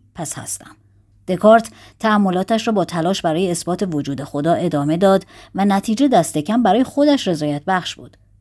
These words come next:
از آنجا که خدا ما را فریب نمی‌دهد، می‌توانیم به مشاهدات آشکار و شفاف خود از جهان بیرون، از جمله مشاهداتمان از دیگران، اعتماد بکنیم.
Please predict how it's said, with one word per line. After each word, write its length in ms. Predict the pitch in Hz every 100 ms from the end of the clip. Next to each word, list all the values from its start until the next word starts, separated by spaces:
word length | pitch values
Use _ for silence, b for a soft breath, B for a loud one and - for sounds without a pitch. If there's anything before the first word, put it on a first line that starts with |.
| _ _ -
از 140 | 170
آنجا 180 | 160 165
که 240 | 170 208 190 B B
خدا 340 | - 214 226
ما 140 | 247 240
را 100 | 226
فریب 420 | 202 165 202 214
نمی‌دهد، 540 | 156 147 147 170 190
می‌توانیم 540 | 247 262 247 208 202 175
به 80 |
مشاهدات 640 | 156 156 156 156 147 185 -
آشکار 600 | - 147 151 - 170 190
و 80 | 151
شفاف 500 | - 135 - 175 190
خود 360 | 170 147 151 B B B -
از 200 | 214 196
جهان 380 | 202 214 254 226
بیرون، 500 | 151 147 165 190 185 b b -
از 200 | 277 214
جمله 300 | 175 156 180
مشاهداتمان 800 | 175 - 147 139 160 170 165 151
از 180 | 143
دیگران، 420 | 151 147 139 156 -
اعتماد 520 | 156 151 139 226 -
بکنیم. 400 | 127 127 104